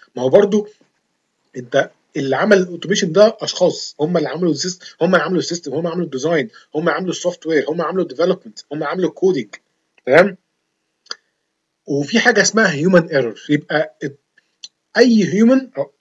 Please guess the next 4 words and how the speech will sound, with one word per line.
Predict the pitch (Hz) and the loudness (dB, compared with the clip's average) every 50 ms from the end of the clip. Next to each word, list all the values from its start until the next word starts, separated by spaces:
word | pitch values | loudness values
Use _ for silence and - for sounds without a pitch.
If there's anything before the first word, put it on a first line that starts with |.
| _ _ - | _ _ -10
اي، | 139 139 - 185 190 220 202 170 139 123 120 131 131 _ _ _ _ _ _ _ _ - | -8 -6 -2 2 2 2 2 0 -4 -8 -10 -10 -12 _ _ _ _ _ _ _ _ -10
آه، | 123 120 120 117 117 113 113 110 110 110 117 - _ _ _ _ - - | -8 -6 -4 -4 -4 -2 -2 -4 -4 -6 -8 -10 _ _ _ _ -6 -2
اي | 160 175 180 165 156 | -2 0 0 0 -2
حد | - - 170 180 175 147 131 | -2 -2 -2 -4 -4 -6 -12